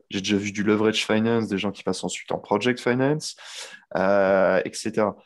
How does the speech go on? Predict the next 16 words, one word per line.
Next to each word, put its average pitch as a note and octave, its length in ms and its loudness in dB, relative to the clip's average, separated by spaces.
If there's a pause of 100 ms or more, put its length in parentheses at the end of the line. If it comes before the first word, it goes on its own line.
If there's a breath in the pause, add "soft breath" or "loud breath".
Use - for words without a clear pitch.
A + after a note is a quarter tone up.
(240 soft breath)
Et, G2 200 0
euh, F#2 680 2
donc, G2 180 -8
c'est - 220 -4
des, G2 420 2
de F#2 80 -6
l'aircraft A2+ 400 0
finance, A2+ 480 -4
ensuite G#2+ 300 -8
à F#2+ 80 2
du G2 120 -8
financement G#2+ 840 -2
structuré G2+ 560 -2
dans G2 240 -2
un F#2 60 -2
corpo. C#3 540 0